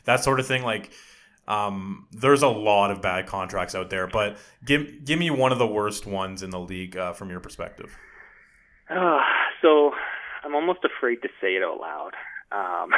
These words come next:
Speaker 1: Let's hear it. Let's
Speaker 2: <laughs>
Speaker 1: hear it.
Speaker 2: I know it's gonna be controversial. Um, but both on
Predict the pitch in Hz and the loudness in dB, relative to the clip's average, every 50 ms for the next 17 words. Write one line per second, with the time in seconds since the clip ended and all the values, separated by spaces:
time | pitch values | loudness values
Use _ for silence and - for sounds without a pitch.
0 | - - - 104 98 - 117 113 120 110 98 - - - - - 117 113 104 143 | 0 -2 -6 -8 -4 -2 2 2 2 4 2 0 0 0 0 2 4 4 4 4
1 | - - 330 - - 160 131 - - - 156 143 131 127 123 123 113 - - 113 | 4 4 2 4 6 6 4 6 6 6 8 8 8 6 2 0 -2 0 -2 -4
2 | 107 104 - - 95 104 101 98 92 - 95 92 - - - - - - - - | -4 -4 -8 -10 -8 -6 -8 -8 -6 -8 -8 -10 -10 -12 -14 -12 -12 -12 -14 -14
3 | - - - - - - - - - - _ - - 123 117 107 104 98 95 98 | -16 -16 -16 -16 -16 -14 -14 -14 -14 -14 _ -4 -2 0 2 2 2 2 0 -2
4 | 98 98 - _ - _ _ - - - - 143 139 - _ - 147 139 151 151 | -6 -12 -18 _ -20 _ _ -12 -4 -2 0 0 0 -2 _ -12 -2 2 4 4
5 | 160 156 - 170 160 156 143 123 113 110 - | 4 4 2 0 0 0 0 -2 -4 -8 -12